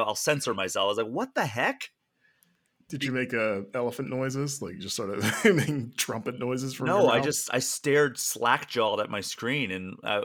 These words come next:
Speaker 1: I, I think a lot of people, I don't know what about it was seeing Mario transform into an ele-, we've seen him transform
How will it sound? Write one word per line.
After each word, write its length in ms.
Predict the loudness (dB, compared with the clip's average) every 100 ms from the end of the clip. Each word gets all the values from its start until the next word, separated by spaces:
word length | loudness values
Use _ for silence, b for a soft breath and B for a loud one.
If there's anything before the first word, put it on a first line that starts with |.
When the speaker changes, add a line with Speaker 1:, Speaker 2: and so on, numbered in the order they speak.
| 0
Speaker 1:
I, 320 | 2 2 -2 -12 _ _ _
I 100 | -2
think 160 | 2 2
a 60 |
lot 300 | 2 4 4
of 80 | 2
people, 340 | -2 -2 -2 0
I 60 |
don't 100 | 0
know 80 | 0
what 260 | 0 0 0
about 300 | 4 4 4
it 100 | 4
was 220 | 2 0
seeing 300 | 0 -2 0
Mario 380 | 2 2 4 2
transform 500 | 0 -6 -4 -4 -4
into 160 | -2 -4
an 80 |
ele-, 220 | 0 0 0
we've 140 | -2
seen 120 | -4
him 120 | -6
transform 720 | -4 -2 -2 -2 -2 0 0